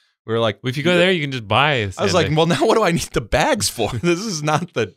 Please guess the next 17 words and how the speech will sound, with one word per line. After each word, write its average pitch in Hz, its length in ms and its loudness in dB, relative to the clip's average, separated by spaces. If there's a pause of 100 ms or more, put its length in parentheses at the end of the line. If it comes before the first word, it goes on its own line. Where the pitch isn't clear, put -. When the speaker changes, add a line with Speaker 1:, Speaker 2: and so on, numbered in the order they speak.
Speaker 1:
the 98 320 -2
Speaker 2:
Whatever 123 240 4
Speaker 1:
limiting 180 160 6
Speaker 2:
you, 156 60 4
Speaker 1:
principle 95 500 -2
here." 92 100 -6
Speaker 2:
whatever 147 320 2
you 123 160 2
do, 104 180 -6
don't 110 540 0
go 107 160 0
to 101 60 0
the 92 100 -4
beach 104 560 -6
'cause 90 160 -12
they 98 180 -4
will 90 300 -10